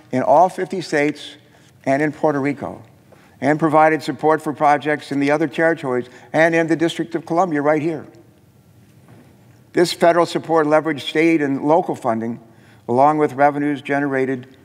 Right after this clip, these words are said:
by utilities. In the years immediately following the creation of these funds, Congress periodically modified them to meet the changing needs in cities and communities across our country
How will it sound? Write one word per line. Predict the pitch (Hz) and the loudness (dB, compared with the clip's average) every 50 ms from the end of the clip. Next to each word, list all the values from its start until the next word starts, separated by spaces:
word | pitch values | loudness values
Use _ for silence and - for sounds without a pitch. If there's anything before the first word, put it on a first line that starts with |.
| _ _ | _ _
by | - 123 127 | 0 0 2
utilities. | 127 131 123 - 147 147 123 101 101 90 98 - - - - _ _ - _ _ _ _ - _ _ _ _ _ _ _ _ _ _ - _ _ _ - - - - - _ | 2 0 -2 -4 -4 -4 -4 -4 -6 -8 -10 -14 -20 -20 -20 _ _ -20 _ _ _ _ -20 _ _ _ _ _ _ _ _ _ _ -20 _ _ _ -20 -20 -20 -20 -14 _
In | - 147 | 2 4
the | 165 | 6
years | 165 180 196 196 202 180 156 | 8 8 8 6 6 4 2
immediately | 165 165 170 175 175 175 175 165 | 0 0 2 2 2 2 0 -2
following | - 170 165 160 165 170 165 151 | 2 2 4 4 4 2 0 -4
the | 156 | -6
creation | 151 - 156 160 165 170 160 - 165 | -6 -4 -4 -2 -2 -2 -4 -4 -6
of | 151 147 | -4 -4
these | 151 143 - | -4 -6 -6
funds, | - - 185 180 156 139 143 131 - - - - - - - | -2 0 0 0 0 0 -4 -8 -10 -14 -20 -20 -20 -20 -16
Congress | - - 185 196 214 208 214 185 | -4 -2 0 0 0 -2 -6 -8
periodically | - - - 185 180 175 170 160 165 151 147 - 143 143 139 139 - - - - _ | -8 -4 0 2 2 4 4 2 2 0 -2 -4 -6 -6 -8 -10 -14 -20 -20 -12 _
modified | - 127 151 170 180 185 175 - - 143 135 131 123 | 0 4 6 6 6 4 2 0 -2 -2 -2 -2 -2
them | 135 139 135 139 | -4 -6 -6 -6
to | 120 135 | -4 -4
meet | 135 135 151 143 | -2 -2 -2 -2
the | 143 135 | -4 -6
changing | 120 - 151 147 151 139 143 135 | -6 -4 -4 -2 -2 -4 -4 -4
needs | 135 143 139 139 139 123 117 123 | -2 -2 -2 -2 -2 -4 -4 -4
in | 120 117 117 117 - - - - | -4 -4 -4 -6 -8 -16 -20 -20
cities | - - - 175 160 165 156 139 | -10 -2 0 2 4 4 2 2
and | 143 135 | 0 -4
communities | - 143 147 156 160 143 139 143 123 123 | -4 -2 -2 0 0 0 0 0 0 0
across | 127 110 - 156 143 143 143 - - - - - - - - - | -4 0 2 4 4 4 2 -2 -8 -18 -20 -20 -20 -20 -4 0
our | 127 139 135 | 0 0 0
country | - - 190 185 156 - 117 101 104 | 0 0 -2 -2 -2 -4 -8 -8 -8